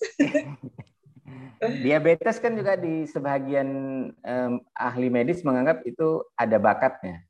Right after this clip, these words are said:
Speaker 1: Mm.
Speaker 2: Jadi kan selalu ditanya, "Ayah Anda, orang tua Anda ada yang diabetes nggak?" Gitu. Jadi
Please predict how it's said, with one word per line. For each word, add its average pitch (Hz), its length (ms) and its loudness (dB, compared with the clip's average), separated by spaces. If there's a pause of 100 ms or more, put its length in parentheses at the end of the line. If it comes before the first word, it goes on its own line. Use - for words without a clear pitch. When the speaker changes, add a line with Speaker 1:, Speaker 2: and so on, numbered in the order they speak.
(500)
Speaker 1:
Mm. - 80 -10
Speaker 2:
Jadi 120 160 -2
kan 151 160 6
selalu 156 400 6
ditanya, 123 480 2
"Ayah 131 400 4
Anda, 143 320 2
orang 143 240 0
tua 131 160 2
Anda 143 240 -2
ada 139 80 -2
yang 131 160 -2
diabetes 131 480 -2
nggak?" - 160 -10 (400)
Gitu. - 160 -20 (1500)
Jadi 104 460 0